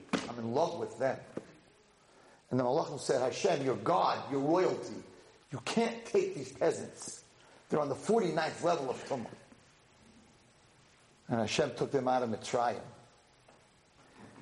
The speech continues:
And the beauty of Klal Yisrael by Har Sinai, Hashem said, "You're right. Their beauty is who they are.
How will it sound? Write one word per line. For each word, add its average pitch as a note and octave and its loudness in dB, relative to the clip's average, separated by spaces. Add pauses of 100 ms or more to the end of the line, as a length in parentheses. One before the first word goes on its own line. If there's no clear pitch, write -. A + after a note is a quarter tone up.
(800)
And E3 2
the C#3+ 6
beauty D#3+ 6
of - 2
Klal E3 2
Yisrael A2+ 2
by A#2+ 2
Har B2 -2
Sinai, - -4 (800)
Hashem D3+ 2
said, C3 0
"You're B2 2
right. B2 0 (1400)
Their D#3+ 4
beauty G#3+ 2 (380)
is B2 0
who C3+ 2
they C3 4
are. A#2+ 2